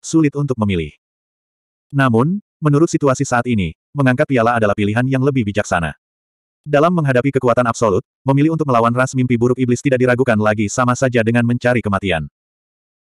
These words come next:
Kepala Istana Pengadilan Surgawi, Gu Zun, Kepala Istana Tertinggi, bagaimana denganmu? Tatapan ras mimpi buruk iblis. Si Xuanming menuangkan secangkir. Dia tidak mungkin tidak memberi muka pada Master Istana Mimpi Buruk,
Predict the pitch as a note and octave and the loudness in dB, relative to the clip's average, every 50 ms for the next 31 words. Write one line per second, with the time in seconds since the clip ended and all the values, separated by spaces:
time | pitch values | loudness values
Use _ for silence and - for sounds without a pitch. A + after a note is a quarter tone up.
0 | _ _ _ _ _ _ _ _ _ _ _ _ - - D3 D3+ C#3+ D3 D#3 D#3 | _ _ _ _ _ _ _ _ _ _ _ _ -6 -4 0 2 2 2 2 0
1 | - - B2+ B2+ C3 B2+ C3 B2 A#2 A2+ A2+ A2+ A2+ - D3 C#3 A#2+ A2+ G2 F#2 | 0 0 2 2 2 2 2 2 2 2 2 0 2 0 0 2 2 2 2 0
2 | G#2+ D3 - _ _ - - C3+ D3+ D#3 C3 B2 B2 A2+ A#2 C#3+ - _ _ - | -2 -4 -6 _ _ -10 0 2 2 2 4 2 2 2 0 -2 -6 _ _ -4
3 | - C#3 C3+ C3+ C#3+ D3 C#3 - A#2+ A2+ A2 A2 A#2+ A#2 C3 C3 A#2+ F#2+ D#2 D#2+ | -2 0 2 2 2 0 0 0 0 0 0 0 -2 -2 -2 -2 -2 -2 -4 -8
4 | _ _ - A#2+ A#2 A2 B2+ B2+ B2+ C#3+ C#3+ A2+ F#2 E2 F2 G2 G2 F#2+ F2+ E2+ | _ _ -2 -2 0 2 2 2 2 0 0 0 -2 -2 -2 -2 -2 -2 -2 -2
5 | D#2 C#2+ - _ _ _ _ _ _ _ _ _ - D#3 D3+ - D3 C#3 D3+ D#3 | -4 -6 -10 _ _ _ _ _ _ _ _ _ -2 -2 0 0 2 2 2 2
6 | D3 C#3 C3+ - C#3 C#3 C3+ C#3+ D3 C#3 C3+ C#3+ C#3 C3+ C3+ B2 G#2+ F#2+ E2+ - | 2 0 -2 0 -2 -2 0 0 0 2 2 2 2 2 0 -2 -2 -2 -4 -4
7 | - - - _ _ _ _ _ _ _ _ _ _ _ _ - - - D#3 D3+ | -8 -10 -12 _ _ _ _ _ _ _ _ _ _ _ _ -12 -4 -2 -2 0
8 | - D#3 D3 C#3+ D3 D#3+ E3 D3 C3 A#2+ A#2+ B2 B2+ C3 B2+ B2 - C#3 - B2+ | 2 0 2 2 0 0 0 0 0 0 0 2 0 0 -2 -2 -4 -2 -2 -2
9 | A#2 G#2+ G#2 F#2 E2+ D#2 D2+ _ _ - D3+ D#3 D3+ D#3+ E3 D#3+ C#3+ C3+ B2+ C3 | -2 -2 -4 -4 -4 -6 -10 _ _ -10 -4 0 0 2 2 2 0 0 0 0
10 | B2+ C#3+ C#3+ C#3+ C#3+ C3 B2 B2 A#2 A2+ A2+ A#2+ A#2 A#2 B2 A#2+ A#2 A2+ A2 G#2+ | 0 0 0 0 0 0 2 2 2 2 0 0 0 0 0 2 2 2 2 2
11 | G#2+ A2+ A#2 - B2+ B2 A#2+ - B2 B2 A#2+ A#2 B2 C#3+ D3+ D3+ C3+ B2 C3 A#2+ | 0 0 0 -2 -2 -2 -2 -2 0 0 0 0 0 0 0 0 0 0 2 0
12 | G2 | 0